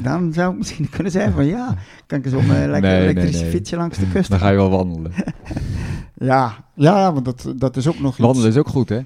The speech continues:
Speaker 1: Ik wil nog, eh, ik wil de Vierdaagse ook nog een keer lopen, ja. Ja. Die, eh, dat wil ik zeker ook nog
Speaker 2: Ja,
Speaker 1: een keer
Speaker 2: oké.
Speaker 1: doen, ja.
Speaker 2: Ik
Speaker 1: En
Speaker 2: hou je
Speaker 1: nog een,
Speaker 2: eraan.
Speaker 1: eh, en nog een keer een tocht wil ik ook gaan doen. Ik wil toch nog, nog een keer een, eh,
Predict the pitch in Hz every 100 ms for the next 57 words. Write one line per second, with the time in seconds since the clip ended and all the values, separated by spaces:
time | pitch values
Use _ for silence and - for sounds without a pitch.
0 | _ - 127 127 123 120 117 117 117 -
1 | 120 117 127 123 123 - 135 117 117 113
2 | - 113 - - - 117 _ _ - _
3 | _ _ 131 - 117 _ _ _ _ _
4 | _ _ _ _ - 120 117 117 117 113
5 | 113 120 113 - - - - 85 69 67
6 | - 127 135 120 _ _ _ _ _ _
7 | _ _ - 92 98 123 117 113 110 110
8 | - 123 117 110 107 110 110 - 131 -
9 | - 120 120 - 120 - 123 123 123 -
10 | 120 - 127 127 117 - - - - -
11 | - 123 123 123 120 117 113 117